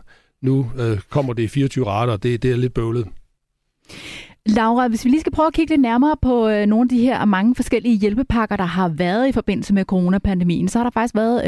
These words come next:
Speaker 2: øh, over tredive forskellige. Der har været forskellige kompensationsordninger, låne- og garantiordninger og andre puljer og tiltag på arbejdsmarkedsområdet, og der er frem til slutningen af to tusind og enogtyve udbetalt kompensation for cirka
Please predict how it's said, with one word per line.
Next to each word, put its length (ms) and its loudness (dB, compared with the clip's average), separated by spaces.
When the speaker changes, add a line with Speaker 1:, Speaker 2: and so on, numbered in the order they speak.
Speaker 2:
øh, 80 0
over 200 -2
tredive 500 -2
forskellige. 680 0
Der 60 -2
har 140 -4
været 180 -8
forskellige 400 -2
kompensationsordninger, 1300 -2
låne- 540 2
og 100 -4
garantiordninger 1080 0
og 260 0
andre 200 0
puljer 400 0
og 220 -4
tiltag 640 -4
på 200 0
arbejdsmarkedsområdet, 1400 -2
og 60 -4
der 60 -4
er 40 -4
frem 200 -4
til 140 -4
slutningen 680 0
af 180 0
to 180 -8
tusind 280 -4
og 100 -4
enogtyve 580 0
udbetalt 420 0
kompensation 640 -2
for 100 -2
cirka 340 0